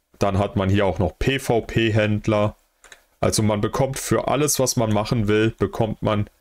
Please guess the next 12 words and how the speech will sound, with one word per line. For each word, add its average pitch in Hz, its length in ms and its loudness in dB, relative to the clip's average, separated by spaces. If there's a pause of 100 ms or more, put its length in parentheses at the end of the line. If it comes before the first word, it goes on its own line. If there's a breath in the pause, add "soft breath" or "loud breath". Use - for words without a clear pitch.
(120)
in 101 80 2
der 95 100 2
letzten 120 480 0
Box - 460 -2 (420 loud breath)
das - 420 0 (420)
beste 113 360 2
Equip 107 460 -2
quasi 98 440 0
her 139 260 2
mit 135 340 -2 (200)
den 113 140 0
Aufwertungen. 87 840 0